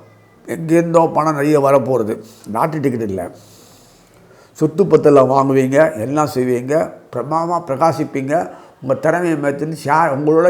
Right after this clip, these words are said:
இண்டஸ்ட்ரி தொடர்பு கொண்டு, உங்களுக்கு ஒரு கை கொடுத்து, அவங்க பணம் போட்டு, உங்க பணம் போட்டு, எந்த டீம் ஒர்க்கா பண்ணி முதலீடு ஆக்கிடுவாங்க. சாதாரண உங்களுக்கு முதலீடு போட்டது இருக்காதுன்னு அவனே முதலீடு போட்டு சர்-, சர்வீஸ்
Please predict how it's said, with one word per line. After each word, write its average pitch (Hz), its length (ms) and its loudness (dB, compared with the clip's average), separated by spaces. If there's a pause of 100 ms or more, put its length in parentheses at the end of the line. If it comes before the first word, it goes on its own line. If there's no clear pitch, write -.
(120)
இண்டஸ்ட்ரி 151 420 -4
தொடர்பு 143 360 2
கொண்டு, 147 320 2
உங்களுக்கு 139 480 4
ஒரு 147 120 4
கை 147 180 2
கொடுத்து, 151 400 0
அவங்க 143 380 0
பணம் 147 320 -2
போட்டு, 170 260 -4
உங்க 143 200 0
பணம் 139 320 -2
போட்டு, 151 280 -4
எந்த 139 220 -4 (120)
டீம் 156 260 -10
ஒர்க்கா 120 220 -8 (100)
பண்ணி 139 240 -4 (1600)
முதலீடு 180 440 2
ஆக்கிடுவாங்க. 131 420 -6 (840)
சாதாரண 156 320 -2 (100)
உங்களுக்கு 156 340 0
முதலீடு 160 380 2
போட்டது 143 380 -2
இருக்காதுன்னு 143 380 2 (100)
அவனே 156 280 0
முதலீடு 151 380 2
போட்டு 139 320 -2 (100)
சர்-, 135 260 -4 (680)
சர்வீஸ் 180 520 -2